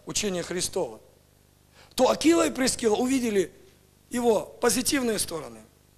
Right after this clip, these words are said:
и они увидели его ограниченность. Но они не перечеркнули его, не сказали: "Слушай, ты, баптист несчастный, ходишь здесь, проповедуешь только,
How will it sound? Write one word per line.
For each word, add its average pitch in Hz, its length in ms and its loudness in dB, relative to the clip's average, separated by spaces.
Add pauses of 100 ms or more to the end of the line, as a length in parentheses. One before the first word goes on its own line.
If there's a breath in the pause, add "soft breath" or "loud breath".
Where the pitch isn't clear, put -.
(1000 loud breath)
и 226 100 0
они 254 180 4
увидели 254 380 2
его 226 340 2
ограниченность. 220 960 -2 (100)
Но 226 120 0
они 262 100 2
не 277 140 4
перечеркнули 269 640 0
его, 202 120 0
не 196 120 -4
сказали: 196 400 0
"Слушай, 175 340 -6
ты, 175 260 -6 (680)
баптист 180 440 -4
несчастный, 156 540 -4 (480 soft breath)
ходишь 233 340 2
здесь, 165 200 -2
проповедуешь 208 600 0
только, 156 400 -8